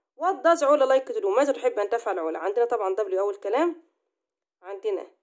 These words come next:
الأو بتاعت علا، وهنا question mark. It's أحمد شيرت، ده قميص ايه؟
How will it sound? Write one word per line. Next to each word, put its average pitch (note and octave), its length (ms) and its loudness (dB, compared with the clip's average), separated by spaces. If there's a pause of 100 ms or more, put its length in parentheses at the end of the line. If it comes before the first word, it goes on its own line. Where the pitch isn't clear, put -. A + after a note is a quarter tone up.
(220)
الأو G3 380 -6
بتاعت A3+ 520 -6
علا، - 340 -12 (1300)
وهنا C#4 260 -10
question G4+ 540 -4
mark. - 300 -16 (1080)
It's F#4+ 240 -8
أحمد C#4 420 -2
شيرت، - 580 -2
ده C#4 120 0
قميص B3+ 360 0
ايه؟ A#3 280 2